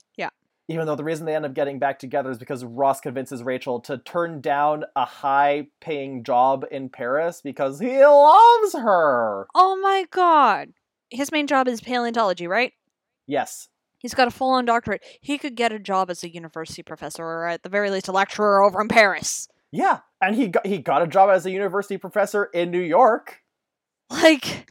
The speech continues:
Speaker 2: So, t-, t-, transfer, y-, you
Speaker 1: Yeah.
Speaker 2: fuck nut.
Speaker 1: Holy fuck. This is why Ross is the fucking worst.
Speaker 2: Okay, so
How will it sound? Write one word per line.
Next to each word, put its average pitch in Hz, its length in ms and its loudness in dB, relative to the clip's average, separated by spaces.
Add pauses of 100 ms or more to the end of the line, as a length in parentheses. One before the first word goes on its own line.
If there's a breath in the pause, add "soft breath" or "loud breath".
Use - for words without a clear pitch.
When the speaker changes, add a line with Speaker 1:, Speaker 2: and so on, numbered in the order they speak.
(160)
Speaker 2:
So, 214 320 2
t-, 202 240 -8 (160)
t-, 247 100 -8
transfer, 302 720 0
y-, 170 160 -12
you 180 140 4
Speaker 1:
Yeah. 285 120 8
Speaker 2:
fuck 202 180 2
nut. 233 280 4 (1080 soft breath)
Speaker 1:
Holy 320 520 -6
fuck. - 460 -10 (720 loud breath)
This 285 180 0
is 415 140 -8
why 403 360 4 (260 loud breath)
Ross 330 380 4
is 339 140 -4
the 285 200 2 (120)
fucking 311 400 2
worst. 285 720 0 (460)
Speaker 2:
Okay, 151 200 0
so 165 460 2